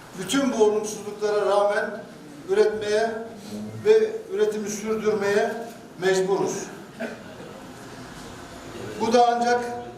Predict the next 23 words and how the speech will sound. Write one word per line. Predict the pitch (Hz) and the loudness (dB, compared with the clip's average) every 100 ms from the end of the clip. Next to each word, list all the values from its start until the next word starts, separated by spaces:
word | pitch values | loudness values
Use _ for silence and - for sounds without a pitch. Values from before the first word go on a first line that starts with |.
| 208 | -8
ürün | 208 226 | -4 -4
planlamasıyla | 214 208 202 202 196 202 208 160 139 - - | 2 2 4 2 0 0 0 0 0 -2 -8
sağlanabilir. | - - 170 165 160 156 143 135 - - 233 - - - - - | -4 4 4 6 2 0 -2 -4 -6 -8 -10 -10 -12 -14 -14 -12
Suyu | - 214 233 240 | -8 -2 2 6
merkeze | 220 220 220 220 | 6 6 2 2
alarak | 214 208 185 - - - 185 | 4 4 4 2 -2 -4 -2
yapılacak | 190 214 208 202 196 190 202 | 2 4 4 2 -2 -4 -4
ürün | 220 | -4
planlamasıyla | 220 196 196 190 185 185 220 190 196 - - - - - - | -2 0 2 2 2 0 2 2 4 2 -2 -8 -14 -16 -12
stratejik | - - 220 226 220 226 226 214 | -8 -6 0 2 2 0 -2 -2
ürünlerden | 196 190 180 180 180 | -2 0 0 2 2
başlayarak | 185 185 180 190 - - - - - - - | 4 4 4 2 2 2 0 -6 -12 -14 -14
tüm | - 233 | -8 -2
ürünlerimiz | 233 214 190 185 185 175 - - - | 4 4 4 2 2 0 -4 -4 2
belli | - 226 220 | 2 2 0
bir | 185 | 0
düzene | - 214 214 | 0 2 2
göre | 190 185 - - | 4 2 0 -2
planlanacak. | 208 208 214 208 214 226 - - - - - - - | 2 4 4 2 4 2 2 -6 -10 -16 -18 -16 -6
Bu | 226 | -2
sayede | 233 226 202 185 220 233 - - | 4 6 6 4 2 0 -4 -6
fiyat | 214 233 233 | 0 0 4
dalgalanmalarının | 214 202 190 185 180 175 175 | 6 6 4 2 0 -2 -4